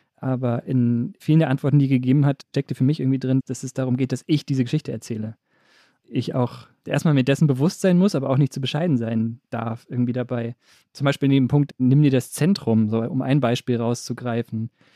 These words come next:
Stell dich nicht irgendwie an den Rand und lass dir eine Folie irgendwie die Geschichte erzählen, sondern nee, stell dich halt vorne hin und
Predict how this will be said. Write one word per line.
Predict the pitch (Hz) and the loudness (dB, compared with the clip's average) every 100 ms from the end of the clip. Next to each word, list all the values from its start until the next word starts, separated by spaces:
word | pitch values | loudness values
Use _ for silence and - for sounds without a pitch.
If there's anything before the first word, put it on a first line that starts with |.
| _ | _
Stell | - 131 | -2 2
dich | 135 | 4
nicht | 185 | 4
irgendwie | 160 147 | 4 2
an | 135 127 | 2 -2
den | 117 | -2
Rand | 120 143 143 | -2 -2 -4
und | 131 | -4
lass | 123 - | -6 -6
dir | - 123 | -6 -2
eine | 120 | -4
Folie | - 139 139 127 117 | 0 2 4 4 2
irgendwie | 139 120 120 123 120 | -4 -6 -4 -2 -2
die | 127 | -2
Geschichte | 127 - 139 135 | -6 -6 -4 -2
erzählen, | 127 120 | 0 -2
sondern | 123 120 135 | 0 -2 -2
nee, | 143 | -2
stell | 127 - | -4 -6
dich | 123 | -4
halt | 123 120 | -4 -6
vorne | - 131 135 | -2 2 4
hin | 127 160 | 4 4
und | 131 160 | 2 0